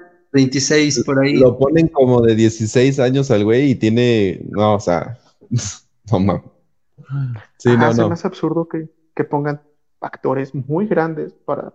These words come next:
Speaker 3: series que se tratan de adolescentes. También pasa, yo nunca vi Elite, pero vi que estaba Dana Paola ahí, y Dana Paola no
Speaker 2: Sí.
Speaker 3: tiene dieciséis, dieciocho años.
Speaker 2: <laughs> Sí.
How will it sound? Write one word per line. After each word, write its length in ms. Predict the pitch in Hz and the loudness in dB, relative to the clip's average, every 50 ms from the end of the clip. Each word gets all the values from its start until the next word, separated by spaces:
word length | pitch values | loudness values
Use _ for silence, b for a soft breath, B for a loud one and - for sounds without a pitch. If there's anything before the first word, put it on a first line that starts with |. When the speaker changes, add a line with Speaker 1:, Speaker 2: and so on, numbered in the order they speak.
| _ - | _ -4
Speaker 3:
series 420 | 143 131 131 135 135 139 139 139 _ _ _ - | -4 -2 -2 -2 -2 -2 -4 -6 _ _ _ -12
que 100 | - 143 - | -12 -12 -12
se 100 | - - | -12 -12
tratan 360 | - - 127 127 - - 143 147 | -8 -6 -6 -6 -6 -8 -8 -6
de 80 | 143 | -6
adolescentes. 720 | 131 139 135 - - _ _ - 190 208 214 - - - _ | -6 -6 -6 -8 -10 _ _ -6 -6 -6 -6 -8 -12 -12 _
También 220 | - 139 143 139 139 | -8 -6 -6 -6 -6
pasa, 440 | - 151 151 151 156 160 165 - _ _ _ - - - | -6 -8 -8 -8 -8 -8 -10 -10 _ _ _ -20 -16 -10
yo 300 | - 151 151 147 180 196 | -8 -6 -4 0 0 0
nunca 220 | 202 185 - 143 135 | 0 0 0 0 0
vi 140 | 143 147 | 2 0
Elite, 360 | 139 131 131 147 185 185 - _ _ - | 2 2 2 0 -2 -4 -6 _ _ -6
pero 220 | 143 139 147 143 | -4 -2 -2 -2
vi 80 | 147 143 | -2 -4
que 60 | 147 | -8
estaba 280 | _ _ - 143 143 143 | _ _ -4 -2 -2 -2
Dana 300 | 139 135 127 120 123 _ | -4 -6 -6 -8 -8 _
Paola 300 | - 135 135 135 147 151 | -4 -4 -2 -2 -2 -4
ahí, 140 | 143 143 185 190 | -4 -4 -6 -8
y 40 | 180 | -8
Dana 200 | - 139 139 - | -8 -10 -12 -12
Paola 300 | _ - 208 262 247 160 | _ -10 -8 -8 -8 -4
no 60 | 147 | 0
Speaker 2:
Sí. 220 | 131 123 120 113 | 2 2 4 4
Speaker 3:
tiene 260 | 113 107 - - 214 - | 2 0 0 0 0 0
dieciséis, 480 | 135 - - - - - 147 151 147 | -2 -6 -12 -14 -8 -4 -2 -2 -2
dieciocho 540 | 143 131 - - 135 135 131 127 - - 135 | -2 -4 -6 -2 2 4 4 4 4 2 2
años. 260 | 143 - 156 160 165 - - - - _ _ _ _ _ _ _ _ | 2 2 2 0 -2 -2 -4 -14 -16 _ _ _ _ _ _ _ _
Speaker 2:
<laughs> 840 | - - - - - 143 165 170 165 160 147 - 320 254 - - - | -20 -20 -18 -16 -10 -6 -4 -4 -2 -2 -2 -2 -2 -4 -4 -6 -2
Sí. 160 | - 131 127 | 2 4 4